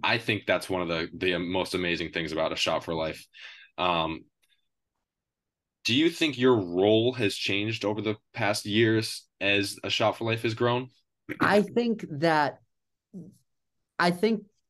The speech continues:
Speaker 2: to an extent, yes, and to an extent, no. I mean, I think one of the things that makes us successful is the brick by brick relationships. I think there's, everyone that's ever worn our jersey knows my phone is on for them.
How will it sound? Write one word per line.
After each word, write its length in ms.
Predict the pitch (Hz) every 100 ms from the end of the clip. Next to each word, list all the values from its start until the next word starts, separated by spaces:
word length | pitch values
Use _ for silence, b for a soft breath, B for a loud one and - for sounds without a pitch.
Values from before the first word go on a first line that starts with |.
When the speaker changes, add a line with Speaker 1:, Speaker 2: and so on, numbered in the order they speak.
| - 175 _
Speaker 2:
to 200 | - 214
an 80 | 208
extent, 560 | 180 - - 143 247 233
yes, 380 | 147 196 262 226
and 80 | -
to 120 | 240
an 60 |
extent, 360 | 196 185 185 165
no. 200 | 139 156
I 80 | 110
mean, 120 | 120
I 80 | 127
think 240 | 170 151
one 280 | 139 131 170
of 100 | 175
the 60 | 143
things 300 | 135 123 123
that 160 | 117
makes 460 | 113 120 131 127 -
us 220 | 117 123 -
successful 640 | 113 - 123 - 113 107
is 200 | 123 117
the 100 | 117
brick 280 | 101 113 -
by 160 | 110 104
brick 260 | 107 101
relationships. 720 | 104 98 90 92 - 92 - -
I 60 | 127
think 200 | 143 135
there's, 180 | 123 - 143
everyone 340 | 143 165 165
that's 120 | 139
ever 260 | 127 131 127
worn 220 | 117 113
our 120 | 110
jersey 300 | 104 107 104
knows 280 | 104 101 98
my 100 | 101
phone 240 | - 101
is 100 | 95
on 160 | 98 90
for 100 | 87
them. 240 | 87 107